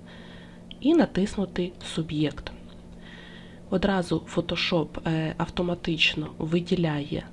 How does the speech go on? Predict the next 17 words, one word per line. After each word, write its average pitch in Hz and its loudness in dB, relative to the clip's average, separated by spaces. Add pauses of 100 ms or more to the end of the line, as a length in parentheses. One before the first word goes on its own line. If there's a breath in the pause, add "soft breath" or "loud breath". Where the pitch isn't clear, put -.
(120)
наш 156 2 (100)
суб'єкт. 185 0 (760 loud breath)
Ми 190 4
обов'язково 185 0 (160)
переходимо 175 2 (120)
і, 185 0
е, 170 0
передивляємося 185 0 (160)
по 214 2 (140)
контурам, 170 0 (340 loud breath)
щоб 180 -2
у 175 2
нас 208 0
всі - -2
контури 180 2
були, 170 0
е, - 0